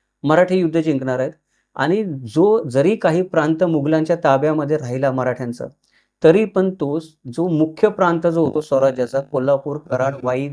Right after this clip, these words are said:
जावली, सातारा, हा प्रांत तरी मुघलांच्या ताब्यामध्ये राहणार नाही, तो मराठ्यांच्याच ताब्यामध्ये राहणार आहे.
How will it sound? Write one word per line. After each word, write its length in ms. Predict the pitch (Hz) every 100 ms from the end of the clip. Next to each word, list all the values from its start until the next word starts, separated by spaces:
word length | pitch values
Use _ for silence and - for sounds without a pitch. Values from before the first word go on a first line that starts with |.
| 135
जावली, 300 | 127 123 143
सातारा, 480 | - 123 135 135 190 _ _ _ _ -
हा 120 | 190
प्रांत 320 | 202 175 147 156
तरी 200 | 156 165
मुघलांच्या 460 | 151 131 139 143
ताब्यामध्ये 440 | 139 127 127 127 135
राहणार 280 | 131 127 127
नाही, 140 | 135
तो 160 | 156 160
मराठ्यांच्याच 640 | 127 131 135 131 185 -
ताब्यामध्ये 440 | 139 135 135 131
राहणार 280 | 131 117 120
आहे. 100 | 139